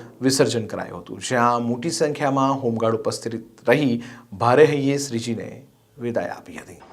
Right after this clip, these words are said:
વડોદરા શહેરમાં અને જિલ્લામાં ગણપતિ મહોત્સવની રંગેચંગે ઉજવણી કરવામાં આવી રહી છે. લોકોએ મોટા મોટા પંડાલોમાં અને ઘરોમાં શ્રીજીને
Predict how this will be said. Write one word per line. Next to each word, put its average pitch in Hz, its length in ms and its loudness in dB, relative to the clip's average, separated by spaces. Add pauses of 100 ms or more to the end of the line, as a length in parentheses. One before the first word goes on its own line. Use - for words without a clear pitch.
(100)
વડોદરા 135 480 4
શહેરમાં 123 640 0
અને 117 220 -2
જિલ્લામાં 104 760 -6 (160)
ગણપતિ 127 540 -2
મહોત્સવની 104 640 -6
રંગેચંગે 107 640 -6
ઉજવણી 95 560 -8
કરવામાં 92 420 -6
આવી 80 220 -14
રહી 80 240 -20
છે. 80 200 -16
લોકોએ 98 460 -6
મોટા 92 260 -10
મોટા 90 280 -12
પંડાલોમાં 156 840 2
અને 98 240 -10
ઘરોમાં 101 680 -8 (260)
શ્રીજીને 147 540 -4